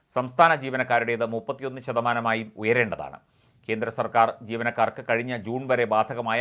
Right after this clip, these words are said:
അൻപത് ശതമാനം ഡി എ പൂർണ്ണമായി നൽകിയിരുന്നു. എന്നാൽ സംസ്ഥാന സർക്കാർ ജീവനക്കാർക്ക് രണ്ടായിരത്തി ഇരുപത്തിയൊന്ന് ജൂൺ വരെയുള്ള ഒൻപത് ശതമാനം ഡി എ ആണ് ഇപ്പോഴും ലഭിക്കുന്നത്.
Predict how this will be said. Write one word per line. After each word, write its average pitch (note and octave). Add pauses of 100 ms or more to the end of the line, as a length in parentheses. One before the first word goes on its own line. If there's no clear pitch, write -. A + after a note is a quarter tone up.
(160)
അൻപത് B2
ശതമാനം A#2+
ഡി A2
എ E2 (400)
പൂർണ്ണമായി B2
നൽകിയിരുന്നു. D#2+ (380)
എന്നാൽ A#2 (140)
സംസ്ഥാന B2+ (120)
സർക്കാർ C#3 (840)
ജീവനക്കാർക്ക് C3+ (180)
രണ്ടായിരത്തി C3
ഇരുപത്തിയൊന്ന് C3+ (140)
ജൂൺ B2+ (420)
വരെയുള്ള B2 (180)
ഒൻപത് C3+
ശതമാനം B2+ (260)
ഡി A#2+ (120)
എ C3+
ആണ് G#2+ (120)
ഇപ്പോഴും A2+
ലഭിക്കുന്നത്. D#2+